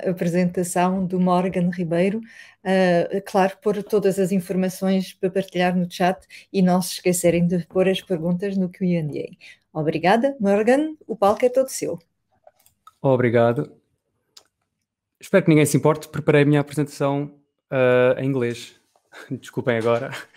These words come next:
Speaker 2: mas depois revir-, ah, vou reverter outra vez para português. Uh, with that said,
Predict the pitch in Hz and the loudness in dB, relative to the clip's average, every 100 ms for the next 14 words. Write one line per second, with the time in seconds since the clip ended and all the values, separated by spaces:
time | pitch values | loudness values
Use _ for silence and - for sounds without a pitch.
0 | - - 135 151 117 117 120 120 - 123 | -12 -8 -2 -2 -2 -6 -6 -6 -4 -4
1 | 110 107 _ _ 123 113 117 117 120 117 | -4 -6 _ _ -8 -6 -4 -2 -2 0
2 | 113 107 107 104 - _ - - - _ | -2 -4 -10 -10 -14 _ -20 -20 -20 _
3 | _ _ _ _ _ _ _ _ _ _ | _ _ _ _ _ _ _ _ _ _
4 | _ _ _ _ _ _ _ _ _ _ | _ _ _ _ _ _ _ _ _ _
5 | _ _ _ _ _ _ _ _ _ _ | _ _ _ _ _ _ _ _ _ _
6 | _ _ _ _ _ _ _ _ _ _ | _ _ _ _ _ _ _ _ _ _
7 | _ _ _ _ _ - _ _ _ - | _ _ _ _ _ -20 _ _ _ 0
8 | 135 135 156 160 165 - 147 117 | 2 2 2 0 0 2 2 0